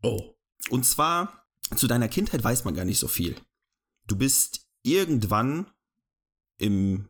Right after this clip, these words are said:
Speaker 2: naja, fast schon Erwachsenenalter, bist irgendwann mal nach Italien gereist. Da hast du ein bisschen Zeit verbracht.
Speaker 1: Urlaub.
Speaker 2: Zum Beispiel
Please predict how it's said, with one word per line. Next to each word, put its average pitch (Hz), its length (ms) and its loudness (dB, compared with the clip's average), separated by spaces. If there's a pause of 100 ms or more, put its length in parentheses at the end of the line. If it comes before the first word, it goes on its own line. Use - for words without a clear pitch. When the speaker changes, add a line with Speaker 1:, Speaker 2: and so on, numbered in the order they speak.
(280)
Speaker 2:
naja, 92 280 0
fast - 260 0
schon 98 140 -2
Erwachsenenalter, 120 880 0
bist 107 220 0
irgendwann 143 220 0
mal 131 60 0
nach 110 120 -2
Italien 92 460 0
gereist. 90 680 -2 (500)
Da 90 140 -2
hast 107 180 2
du 123 60 -2
ein 117 60 2
bisschen 113 200 0
Zeit 104 240 0
verbracht. 101 600 -4 (680)
Speaker 1:
Urlaub. 110 500 0 (220)
Speaker 2:
Zum - 160 0
Beispiel 110 640 0